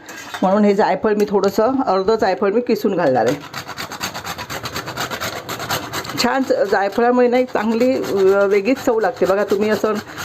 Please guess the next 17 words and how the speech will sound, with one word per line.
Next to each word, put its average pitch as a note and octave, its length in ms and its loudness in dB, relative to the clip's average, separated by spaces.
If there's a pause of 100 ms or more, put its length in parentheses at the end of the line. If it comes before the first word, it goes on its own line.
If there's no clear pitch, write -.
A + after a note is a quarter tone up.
(160)
जायफळ F#3 320 0
घालून G#3+ 280 2
बघा, F#3 260 0 (480)
लाडवामध्ये G3 460 0
सगळं G#3 160 0
घातलं G3 240 -2
तर G#3+ 60 4 (120)
छान G3 140 -2
लागतं. F#3 280 -2 (1000)
आता D4 120 0
हे G3 160 0
जायफळ F#3+ 360 0
मी G3+ 80 0
घातलं E3+ 260 0
आहे, A3 100 2 (220)
परत G#3+ 200 2
एकदा G#3 200 2